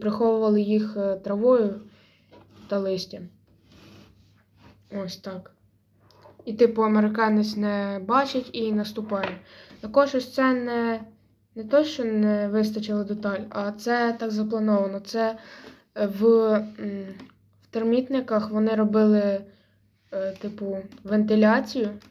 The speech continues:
щоб дихати, і приховували їх в термітниках, щоб американці не змогли знайти. Ось.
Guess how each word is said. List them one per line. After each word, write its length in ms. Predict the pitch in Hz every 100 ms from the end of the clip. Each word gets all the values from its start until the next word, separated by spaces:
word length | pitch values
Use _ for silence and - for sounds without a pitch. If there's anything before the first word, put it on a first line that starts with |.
| _ -
щоб 260 | 220 214
дихати, 560 | 220 240 - - 196 190
і 260 | 208 202 202
приховували 580 | 220 214 233 233 220 214
їх 160 | 214
в 80 | -
термітниках, 640 | 208 214 233 233 214 196
щоб 240 | - 214 208
американці 560 | 208 208 220 220 220
не 100 | 208
змогли 380 | 202 208 208 202
знайти. 540 | 190 196 202 - 180 - _ - - - - - - - - - - - - - -
Ось. 360 | 190 175 -